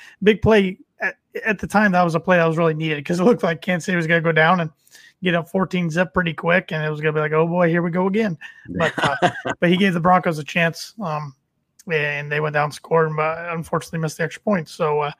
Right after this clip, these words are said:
Speaker 2: Nice.
Speaker 1: yeah, he gets, he gets the defensive game ball for me today.
Speaker 2: Okay. About offense.
Speaker 1: Oh,
Speaker 2: I'll let you
Speaker 1: boy.
Speaker 2: go first.
Speaker 1: Oh, my gosh. Um,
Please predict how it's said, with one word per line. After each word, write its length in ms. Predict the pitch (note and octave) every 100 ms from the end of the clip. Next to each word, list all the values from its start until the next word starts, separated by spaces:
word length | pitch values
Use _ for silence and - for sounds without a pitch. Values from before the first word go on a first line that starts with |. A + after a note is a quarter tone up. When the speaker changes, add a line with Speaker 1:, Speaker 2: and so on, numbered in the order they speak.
| - -
Speaker 2:
Nice. 140 | G2+ -
Speaker 1:
yeah, 80 | D#3
he 100 | E3
gets, 220 | E3+ D#3
he 140 | - E3
gets 180 | E3
the 180 | - D#3+
defensive 360 | D3+ D#3 D#3 D3
game 160 | D3 C#3+
ball 200 | C#3 C#3
for 140 | -
me 120 | D3+
today. 280 | C#3 C#3 C#3 - _ _ _ C#3+
Speaker 2:
Okay. 280 | F3 A3+ A3+ _ - - -
About 180 | D#3 E3+ D#3
offense. 380 | - G2 F#2 - _ _ F#3
Speaker 1:
Oh, 180 | F#3+ F3+ D#3+
Speaker 2:
I'll 80 | D#3+
let 160 | D3+ C#3
you 40 |
Speaker 1:
boy. 40 | B2
Speaker 2:
go 40 | G#2+
first. 120 | D#3+
Speaker 1:
Oh, 300 | E3+ F#3+ F3+ D#3
my 200 | C#3+ C#3+
gosh. 600 | D3+ D#3 D#3 C#3+ - B3
Um, 560 | E3+ E3 D#3+ D3+ C#3+